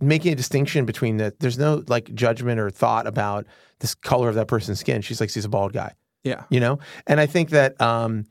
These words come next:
Speaker 1: it's <laughs> like, that you gotta learn, you know, anyhow, everybody knows racism is a learned, is learned.
Speaker 2: Yeah.
Speaker 1: It's not, you don't, you're not born being racist. But the point is, it's a fucking useless, like, it's a bad opinion, it's a useless opinion. Like, I don't need to, if I'm the Reddit C E O, you know,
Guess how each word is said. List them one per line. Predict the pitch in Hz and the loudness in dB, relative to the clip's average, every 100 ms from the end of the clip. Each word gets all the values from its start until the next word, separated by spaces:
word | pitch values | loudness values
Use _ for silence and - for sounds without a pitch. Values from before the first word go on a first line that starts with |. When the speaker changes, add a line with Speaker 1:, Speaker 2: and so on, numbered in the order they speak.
| - _ _ - | -18 _ _ -2
Speaker 1:
it's | 135 143 165 | -2 0 0
<laughs> | |
like, | 151 - - _ - | -2 -8 -20 _ -2
that | 170 | 0
you | 165 196 | 0 2
gotta | 240 175 | 2 2
learn, | 175 185 | 0 2
you | 214 | 2
know, | |
anyhow, | 196 165 131 113 | 2 2 2 2
everybody | 127 147 139 | 2 2 2
knows | 120 113 104 | 2 2 2
racism | 113 107 110 101 | 0 0 -2 -2
is | 92 | -2
a | |
learned, | 95 98 95 87 | -2 -2 -4 -6
is | - 104 | -6 -2
learned. | 98 87 - | -2 -4 -6
Speaker 2:
Yeah. | 123 | -4
Speaker 1:
It's | - | -2
not, | 117 | -2
you | 113 | 0
don't, | 117 127 | 0 0
you're | 120 | 2
not | 131 110 | 0 0
born | 104 104 | -2 -2
being | 95 98 | -2 -4
racist. | 95 98 95 92 - - - | -4 -4 -6 -10 -14 -20 -6
But | - | -4
the | - | -2
point | - 170 156 | 0 2 2
is, | 135 | 0
it's | 117 | -2
a | 127 | 0
fucking | 151 156 131 | 0 0 0
useless, | 110 110 - | 0 -2 -4
like, | 123 110 | -4 -4
it's | 113 | -4
a | |
bad | 107 101 101 123 | -4 -2 -2 -2
opinion, | 113 113 113 | -2 -2 -2
it's | 104 | -2
a | |
useless | 95 98 110 | -4 -4 -4
opinion. | 104 107 104 110 | -4 -4 -2 -2
Like, | 113 - | -2 0
I | 156 | 0
don't | 190 | 0
need | 160 | 0
to, | 139 - - | -2 -8 -4
if | - | 2
I'm | 180 214 | 2 4
the | 170 | 2
Reddit | 123 120 151 | 2 0 -2
C | - 151 123 | -4 0 2
E | |
O, | 135 196 240 _ _ _ _ _ _ _ _ _ - | 2 -2 -6 _ _ _ _ _ _ _ _ _ 2
you | |
know, | 185 - | 2 2